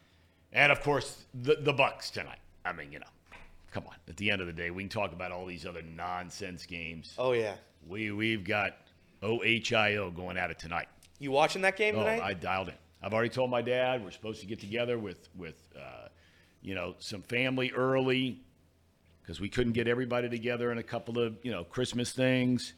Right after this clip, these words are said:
Speaker 1: And I, I told my dad and his wife and my wife and our kids,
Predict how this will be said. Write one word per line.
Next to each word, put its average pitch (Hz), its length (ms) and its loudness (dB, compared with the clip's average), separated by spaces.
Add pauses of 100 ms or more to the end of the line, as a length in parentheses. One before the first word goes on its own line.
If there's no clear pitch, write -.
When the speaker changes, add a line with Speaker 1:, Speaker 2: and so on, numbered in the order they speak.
(1160)
Speaker 1:
And 90 480 -4
I, 98 200 -2 (200)
I 85 80 -6
told 92 280 -8
my 87 120 -6
dad 139 720 2
and 80 120 -10
his 76 180 -14
wife 135 600 2
and 69 140 -12
my 139 220 2
wife 139 500 0
and 92 80 -8
our 117 160 0
kids, 123 420 -2